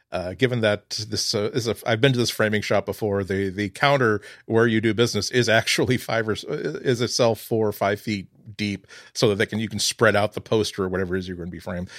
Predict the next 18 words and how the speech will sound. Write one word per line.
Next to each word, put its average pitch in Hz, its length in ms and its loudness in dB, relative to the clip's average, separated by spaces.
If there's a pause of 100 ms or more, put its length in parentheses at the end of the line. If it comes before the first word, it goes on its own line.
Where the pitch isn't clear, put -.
(260)
So 139 160 6
it 135 80 4
feels 180 500 4
like 123 460 4
I 104 140 -4
could 180 460 -2
if 156 200 -2
I 131 100 6
wanted 123 480 0
to, 113 460 2 (340)
uh, 101 280 2
but 113 200 4
I, 117 140 6
so 151 220 2
I 131 140 4
emailed 131 540 2
them, 85 280 -4 (300)
uh, 92 260 0